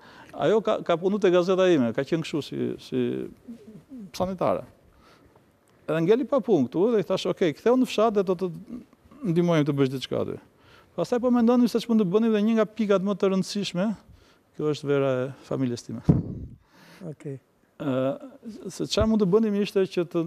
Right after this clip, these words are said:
Speaker 1: të nxisnim, të fillonim të nxisnim turizmin e huaj përmes historisë. Turizmin historik. Aty është një nga vendet më të famshme të luftës italo-greke.
Speaker 2: Un jam,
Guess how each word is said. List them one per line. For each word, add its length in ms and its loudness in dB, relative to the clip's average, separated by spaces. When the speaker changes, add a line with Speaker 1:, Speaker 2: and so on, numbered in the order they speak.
Speaker 1:
të 80 0
nxisnim, 400 -2
të 80 -10
fillonim 320 2
të 80 -2
nxisnim 320 -4
turizmin 480 0
e 80 0
huaj 300 0
përmes 400 -2
historisë. 480 -2
Turizmin 320 -6
historik. 340 -4
Aty 240 -2
është 160 -2
një 60 -2
nga 100 2
vendet 160 2
më 80 0
të 80 -14
famshme 320 -4
të 80 -4
luftës 240 -4
italo-greke. 480 2
Speaker 2:
Un 160 4
jam, 220 4